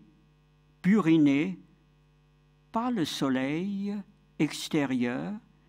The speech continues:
et la flamme intérieure, et dans le même temps, il émane d'eux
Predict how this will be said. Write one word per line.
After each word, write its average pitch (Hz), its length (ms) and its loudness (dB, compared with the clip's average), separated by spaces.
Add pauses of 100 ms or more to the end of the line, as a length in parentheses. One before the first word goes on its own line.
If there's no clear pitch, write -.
(300)
et 131 120 0
la 113 160 0
flamme 151 560 -2
intérieure, 117 840 -2 (1000)
et 180 80 -2
dans 226 200 -2
le 233 120 2
même 254 440 4
temps, 120 340 -2 (1200)
il 185 340 -2 (100)
émane 220 840 2 (200)
d'eux 247 300 2